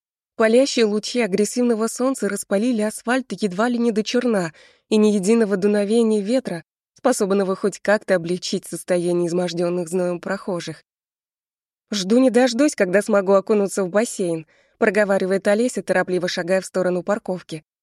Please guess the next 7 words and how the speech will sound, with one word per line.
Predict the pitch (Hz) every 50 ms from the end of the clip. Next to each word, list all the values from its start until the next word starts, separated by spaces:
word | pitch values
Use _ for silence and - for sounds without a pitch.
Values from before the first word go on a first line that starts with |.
| _ _ _ _ _ _ _
«Ты | - 226 247
приедешь? | - 220 214 208 214 240 302 - 220 175 - - _ _ _ _ _ _ _ _ _ _ _ _
Я | - 202 214 208
рецепты | 202 214 202 - - 220 - - 220
безалкогольных | 190 196 196 208 208 196 - 202 185 220 214 214 214 214 -
коктейлей | - 208 202 - - 190 202 214 240
нашла». | 233 226 233 233 - 254 226 220 220